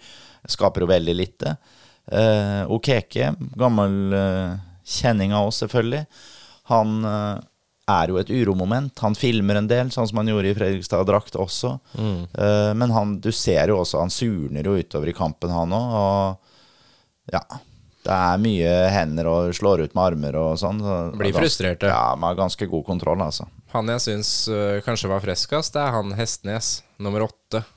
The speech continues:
Speaker 2: på Koffa. Hadde noen gode driv framover, eh,
Speaker 1: Jeg er helt enig.
Speaker 2: gjorde mye kreativt alene,
Speaker 1: Ja,
Speaker 2: rett og slett.
Speaker 1: Simen Hestnes er, eh, er Koffas beste spiller i dag. Jeg synes også Remi André Svinland gjør en, eh, bra match.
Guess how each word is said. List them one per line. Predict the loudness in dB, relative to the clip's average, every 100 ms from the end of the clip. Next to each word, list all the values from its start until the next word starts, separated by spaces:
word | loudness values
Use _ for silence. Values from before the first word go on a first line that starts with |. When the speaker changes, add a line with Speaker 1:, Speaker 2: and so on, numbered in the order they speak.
| _ _ _ -12
Speaker 2:
på | -10
Koffa. | -8 -6 -2
Hadde | -2 -2 -4
noen | -4 -2
gode | -4 -2 -2
driv | 0 -2 -4 -4
framover, | -4 -4 -4 -4 -4 -2
eh, | -4 -4 -6 -10 -18 -18 0
Speaker 1:
Jeg | 4
er | 4
helt | 4
enig. | 4 2 -2
Speaker 2:
gjorde | -4 -2 -2 -4
mye | -4 -4 -4 -6 -6 -6 -8 -12 -18 _ _ _ _ -10
kreativt | -4 -2 -2 -6 -2
alene, | 0 0 0 -4 -8 -2
Speaker 1:
Ja, | 0 0
Speaker 2:
rett | 0 -2
og |
slett. | 0 2
Speaker 1:
Simen | 4
Hestnes | 2 0 -2 0
er, | 2 4 4 2 2
eh, | 0 0 0 -2 -4 -4
er | -4
Koffas | -2 -2 -2 -2
beste | -4 -4
spiller | -4 -4 -2
i | 0
dag. | -2 -2 -12 -20 -10 -4
Jeg | -2
synes | -2 -2
også | -2 2 4
Remi | 4 2
André | 0 0
Svinland | 0 -2 0 0 0
gjør | 0 0
en, | 0 -2 -2
eh, | -2 -2 -4 -6 -8 -12 _ _ _ _ _ _ _ _ -6
bra | 2 2
match. | 2 0 -2 -6